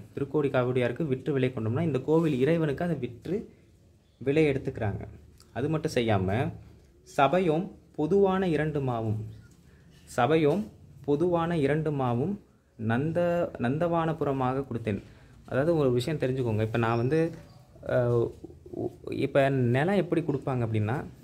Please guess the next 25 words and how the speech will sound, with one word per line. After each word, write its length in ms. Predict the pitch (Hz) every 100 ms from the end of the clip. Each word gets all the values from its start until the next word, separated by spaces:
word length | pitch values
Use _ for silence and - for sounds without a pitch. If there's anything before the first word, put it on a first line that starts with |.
| - - -
இப்ப 220 | 120 -
நான் 180 | 139 135
ஒரு 140 | 131
கோவிலுக்கு 420 | 131 160 180 165 165
ரெண்டு 320 | 147 165 165
விளக்கு 340 | 143 170 170
கொடுக்கணும்னு 500 | 160 131 127 135 135
ஆசைப்படுறேன்னு 400 | 127 - 107 120
வச்சுக்கோங்க. 340 | - 101 87 90 - - - - -
அந்த 200 | - 139
கோவிலுக்கு 460 | 135 175 202 202 170
நான் 120 | 147
ரெண்டு 260 | 139 160
விளக்கு 260 | 147 151 180
கொடுக்குறேன் 400 | 175 139 135 127
அப்படின்னா, 380 | 123 117 131 -
அந்த 200 | - 135
ரெண்டு 340 | 131 151 196 165
விளக்குக்குரிய 960 | 170 185 190 - 160 - - 113 110 110
இதுக்கு 260 | 113 -
வந்து 100 | 123
நிலம் 460 | 127 123 135 165 135
கொடுக்குறேன்னா, 440 | 123 110 101 151 -
அதை 200 | 123 127
வந்து 360 | 123 160 226